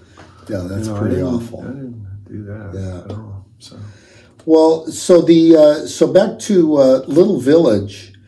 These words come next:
Speaker 1: Uh, did, did you <laughs> come up? How did you come up with that name? By the way, I mean, I already know, I think, but
Speaker 2: Well, from
Speaker 1: you have kind of a double, double meaning on it, don't you?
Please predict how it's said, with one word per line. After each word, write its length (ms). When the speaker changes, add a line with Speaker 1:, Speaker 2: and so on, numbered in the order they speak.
Speaker 1:
Uh, 280
did, 1000
did 200
you 100
<laughs> 20
come 320
up? 360
How 160
did 140
you 80
come 200
up 140
with 120
that 200
name? 320
By 160
the 120
way, 180
I 60
mean, 120
I 140
already 300
know, 280
I 140
think, 520
but 300
Speaker 2:
Well, 360
from 240
Speaker 1:
you 80
have 220
kind 160
of 80
a 140
double, 340
double 340
meaning 380
on 180
it, 140
don't 320
you? 220